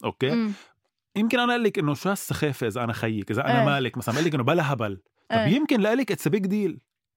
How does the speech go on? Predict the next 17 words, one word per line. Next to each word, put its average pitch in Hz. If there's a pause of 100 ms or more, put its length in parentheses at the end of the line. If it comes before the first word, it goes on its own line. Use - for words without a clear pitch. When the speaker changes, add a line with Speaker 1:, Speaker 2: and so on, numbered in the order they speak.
Speaker 2:
إيه. 220
Speaker 1:
يمكن 233
لإلك 180
زعجك 139
الموضوع. 123 (340)
فحلو -
إنه 170
في 175
ناس 190
يسمعوكي، 135
بس 127
بنفس 202
الوقت 180
بضل 139
في 214
عندك 180
مواضيع 135